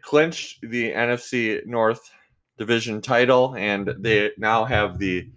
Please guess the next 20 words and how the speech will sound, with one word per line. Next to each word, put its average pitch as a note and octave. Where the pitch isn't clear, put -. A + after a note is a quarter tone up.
number C3+
one A#2
seed G#2+
as F2+
they F#2
own A#2
the A2+
tiebreaker A2+
over G2
New F#2+
Orleans. G2+
Uh, F2+
both G#2+
are G#2
the F#2
same G2
record, F#2
but -
the -
Packers F#2